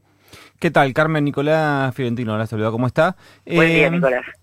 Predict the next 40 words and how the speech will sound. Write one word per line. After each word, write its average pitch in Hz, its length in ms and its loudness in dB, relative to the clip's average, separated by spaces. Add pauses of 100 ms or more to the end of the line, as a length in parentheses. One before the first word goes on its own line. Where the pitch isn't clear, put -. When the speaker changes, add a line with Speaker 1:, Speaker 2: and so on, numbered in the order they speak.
(180)
Speaker 1:
en 180 200 -2
la 180 360 0
Cámara 202 460 0
de 160 460 -2
Diputados 139 500 0
se - 100 -4
van 123 140 2
a 123 100 2
tratar, 123 460 2
eh, 113 400 2
varios 120 480 2
proyectos, 165 640 -4
entre, 113 320 0
pero 110 460 0
lo, 113 540 0
lo 113 140 0
más, 131 420 -4
eh, 117 380 0
tal 113 140 0
vez 123 340 -2
urgente 143 760 0
es 117 100 -2
lo 117 100 0
que 107 80 -4
va 117 80 2
a 117 60 0
pasar 117 340 0
el 110 160 -2
día 117 420 2
de 110 160 2
hoy 135 140 0
con 131 380 0
la, 131 260 2 (240)
eh, 113 220 2
prórroga 139 640 2
o 113 160 -2
no 120 220 0
prórroga 120 560 0
del 104 320 -2
protocolo 117 800 0